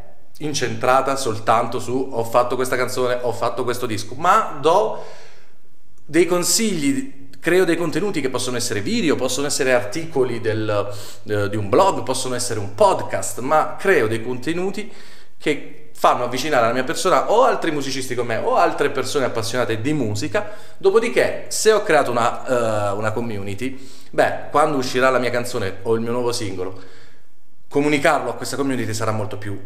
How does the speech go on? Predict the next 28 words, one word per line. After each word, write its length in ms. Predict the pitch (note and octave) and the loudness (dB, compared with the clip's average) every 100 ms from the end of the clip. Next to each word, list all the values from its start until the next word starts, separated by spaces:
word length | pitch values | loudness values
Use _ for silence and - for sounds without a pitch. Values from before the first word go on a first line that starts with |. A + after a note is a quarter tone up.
| - - - | -6 -6 -4
semplice, 720 | - F2+ F2 A2+ A2 G#2+ - | -2 -2 -2 -2 -4 -4 -6
e 140 | - - | -2 0
credetemi, 580 | C#3 C3+ A#2+ G2+ F#2 - - - - | 4 4 4 2 -4 -6 -6 -6 -6
se 180 | - | -4
abbiamo 320 | G#2+ G#2 C#3 B2+ | -2 0 2 2
lavorato 340 | G#2+ A2 C#3 | 2 2 0
bene 480 | A#2+ G2+ G2+ G2+ - - | 0 0 0 -6 -8 -4
avremo 340 | A#2+ C#3 C3+ | 0 0 0
molta 640 | C3 E3+ G#3 G#3 G3+ D#3+ | 0 2 4 6 4 2
più 120 | D#3+ | 0
interazione, 800 | D3+ C#3+ B2+ A#2+ - D#3 E3+ D3 | -2 0 2 0 0 0 2 2
molti 320 | C3 D3+ D3 C#3 | 2 0 0 -4
più 140 | A#2 | -4
feedback, 500 | G#2 F3+ D3+ B2 - | -4 -2 -2 -4 -4
molti 320 | C3+ D#3+ D#3 | -4 -4 -4
più 120 | - | -4
ascolti, 600 | G2+ - G3 E3+ C3 - - - - - - - | -4 2 6 6 4 -2 -6 -6 -6 -6 -6 -2
e, 200 | D3 C3+ | -2 -2
e, 120 | C#3 | -2
e 60 | C#3 | 0
sarà 360 | D#3 D3 - | 0 0 -2
tutto, 920 | - B3 - - A#2+ G2 - - - - - - | -2 -2 -2 0 2 2 -2 -6 -6 -6 -6 -4
eh, 420 | C#3 C#3+ B2+ B2 A#2+ | 0 2 4 2 2
veramente, 840 | C3 C#3 G#3+ F#3+ - B2 G#2+ G#2 | 2 4 4 2 0 0 0 -2
eh, 560 | A#2 A2 G#2 G#2 G2+ G2 - - - | -4 -4 -4 -4 -6 -6 -8 -8 -4
bello, 480 | C3+ A2 G#2 G#2 G2+ | 2 4 4 0 0
perché 640 | D#3 - F#3+ G#3 A3+ - | 0 2 4 4 2 -4
c'è 500 | - - D3+ B2+ - | -2 2 4 2 -2